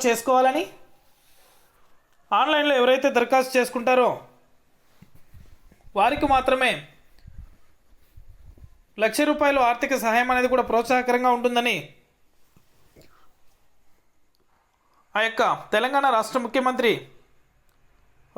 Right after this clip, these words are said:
రేవంత్ రెడ్డి గారు తెలిపారు. ఇక ఈ పథకానికి సంబంధించి కూడా ఏడో తేదీ వరకే అవకాశం అనేది కూడా ఉండింది.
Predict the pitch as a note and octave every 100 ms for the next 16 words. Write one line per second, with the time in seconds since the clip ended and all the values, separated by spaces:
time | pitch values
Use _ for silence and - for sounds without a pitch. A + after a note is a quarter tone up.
0 | G#3+ B3 C#4 C#4 C4 B3+ B3 A3 G#3+ A#3+
1 | C4 F#4+ - - _ _ _ _ _ _
2 | _ _ _ _ _ _ - _ _ _
3 | - A3 C4+ B3 B3+ C4 D4+ D4 D4 C4
4 | B3+ B3 B3+ C4 A3+ A#3+ C#4 C4+ C4 B3+
5 | B3 C4 F#3+ D3 - - - _ _ _
6 | _ _ _ _ _ _ _ _ - -
7 | - _ _ _ - F#3+ B3+ C#4+ C4+ C4+
8 | C4 C4 C4 A#3+ A#3 A#3+